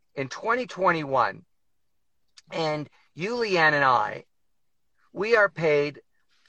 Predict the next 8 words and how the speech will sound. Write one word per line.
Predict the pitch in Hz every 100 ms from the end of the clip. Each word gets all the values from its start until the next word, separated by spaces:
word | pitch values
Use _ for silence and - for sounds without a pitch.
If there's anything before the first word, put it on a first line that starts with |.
| _ -
thousands, | 185 202 202 226 233 170
if | 175 -
not | 156 151 -
tens | - 175 202 233 202 -
of | 196 - _
thousands | 190 185 208 208 165 175 160
of | 135
dollars | 143 131 113 101 107 120